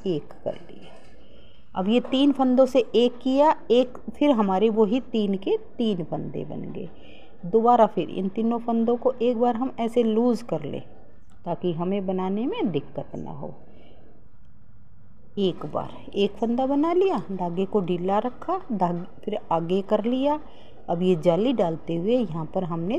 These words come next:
तीन बार, अब ये दूसरा फंदा बन गया और अब ये पीछे से हमने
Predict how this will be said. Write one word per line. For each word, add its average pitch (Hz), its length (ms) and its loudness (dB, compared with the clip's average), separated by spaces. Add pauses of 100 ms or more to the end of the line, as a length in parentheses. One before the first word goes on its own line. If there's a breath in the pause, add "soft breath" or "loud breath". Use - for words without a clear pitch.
(140)
तीन 185 300 0
बार, 147 180 -2 (1120)
अब 156 120 -6
ये 170 100 2
दूसरा 214 340 4
फंदा 233 360 4
बन 240 920 0
गया 294 220 8
और - 200 -4
अब 175 220 2
ये 185 180 0
पीछे 180 380 -6
से 180 140 -2
हमने 156 220 -4